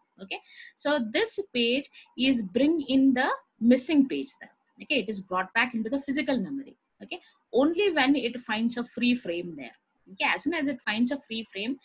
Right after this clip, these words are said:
from the backing store, that particular page has been brought and it has been allocated here. Okay, once it has been allocated, what is the next work? What do you do? You reset the page table. Okay, you reset the page table is nothing but priorly it was with I, now it will be changed with V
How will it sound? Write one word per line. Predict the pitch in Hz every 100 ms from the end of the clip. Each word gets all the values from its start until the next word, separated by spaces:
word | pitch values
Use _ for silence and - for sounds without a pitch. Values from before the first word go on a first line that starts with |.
| - _ _
from | 240 254
the | 330
backing | 294 208 - 226
store, | 220 - 214 226
that | 208 -
particular | 190 220 277 277
page | 196 202
has | 214 196
been | 208 208
brought | 156 165 208
and | 220 196
it | 196
has | 220
been | 233 269
allocated | - 190 180 170 190 190 -
here. | 269 - _ _ _
Okay, | 196 - - - _
once | 208 302 415
it | 392
has | 359 277
been | 277 247
allocated, | 180 180 185 196 277
what | 214 196
is | 233
the | 254
next | 233 208 -
work? | 240 254 254
What | 202
do | 240
you | 240
do? | 277 539 _ _ -
You | 277 233
reset | 233 277 349 339 311
the | 311
page | 226 185 190
table. | - 147 135 123 _ _ _ _ 196
Okay, | - - _ _
you | 214
reset | 233 240 247
the | 247
page | 254 240 247
table | 247 247
is | 240 208
nothing | 202 240
but | 269 370 _
priorly | 208 196 226
it | 233
was | 233 233
with | 240 247
I, | - 170 262 466 - - _
now | 262
it | 277
will | 262
be | 269
changed | 254 220 240 -
with | 440
V | 220 170 170